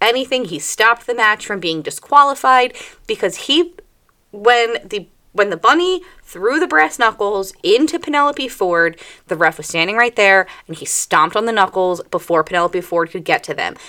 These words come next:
And then he kicked them out of the ring. He did not kick the bunny. He did not kick Penelope Ford.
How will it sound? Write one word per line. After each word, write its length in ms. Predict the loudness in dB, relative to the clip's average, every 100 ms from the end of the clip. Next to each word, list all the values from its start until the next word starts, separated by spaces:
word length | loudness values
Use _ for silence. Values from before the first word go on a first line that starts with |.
| -8
And 120 | -4
then 100 | -4
he 100 | -6
kicked 420 | -12 -2 -2 -2 -20 _
them 180 | -2 0
out 280 | 2 2 0
of 140 | -6 -6
the 100 | -4
ring. 260 | -2 -4
He 160 | -6 -12
did 140 | -10
not 340 | 0 2 2 -4
kick 220 | -12 -12
the 180 | -6 -4
bunny. 480 | -2 -2 -4 -6 -8
He 140 | -12
did 180 | -12 -2
not 240 | 0 0
kick 240 | -6 -10 -8
Penelope 400 | -6 -4 -4 -6
Ford. 460 | -2 0 0 -2